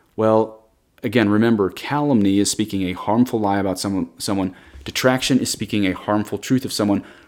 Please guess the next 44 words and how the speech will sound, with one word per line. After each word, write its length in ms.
regardless 640
of 80
your 120
pretext 560
of 140
prayer 460
or 180
helping 420
them. 300
Again, 280
unless 220
safety 340
is 80
really 220
involved. 460
What 100
if 140
you're 80
not 240
sure? 200
What 120
if 80
you're 80
not 100
sure 180
this 120
person 320
sinned? 260
Well, 380
most 280
people 240
today, 200
they 140
err 180
on 80
the 60
side 260
of 180
talking 440
about 260
it. 120
They 80
say, 160
"Well, 440